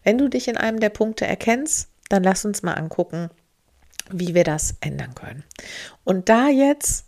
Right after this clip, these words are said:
nochmal, nicht alles ist vielleicht für dich in gleichem Maße umsetzbar. Deshalb ist mir immer wichtig, schau, was du mitnehmen kannst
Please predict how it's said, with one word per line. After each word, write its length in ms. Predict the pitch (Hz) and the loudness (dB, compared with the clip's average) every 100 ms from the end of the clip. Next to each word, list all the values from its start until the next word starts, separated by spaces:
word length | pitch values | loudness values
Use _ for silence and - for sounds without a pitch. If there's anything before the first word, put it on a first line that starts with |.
| _ | _
nochmal, 720 | 180 226 - 285 285 294 311 - - - - _ - | 2 2 2 -2 0 2 2 -2 -14 -20 -20 _ 0
nicht 260 | 269 294 | 2 4
alles 300 | 233 240 254 | 6 6 4
ist 160 | 214 - | -2 0
vielleicht 360 | 220 208 196 | 2 4 2
für 140 | - 196 | -2 0
dich 340 | 180 196 - | 0 0 -4
in 120 | 180 | -4
gleichem 440 | 165 160 175 - 175 | 2 4 2 0 -2
Maße 280 | 160 156 - | -2 -2 -4
umsetzbar. 640 | 151 156 135 - - - | -4 -2 -4 -6 -8 -4
Deshalb 240 | 175 - | -4 -4
ist 100 | - | -6
mir 100 | 220 | -4
immer 240 | 202 196 185 | -2 -2 0
wichtig, 380 | 247 - 285 - - - | 0 -2 -8 -8 -16 -14
schau, 480 | - - 233 254 233 | -8 2 6 6 6
was 200 | 214 - | 0 0
du 100 | 175 | -2
mitnehmen 540 | 175 202 - 254 254 | 0 -2 -2 -2 -2
kannst 540 | 262 262 285 440 - | -2 0 0 -4 -6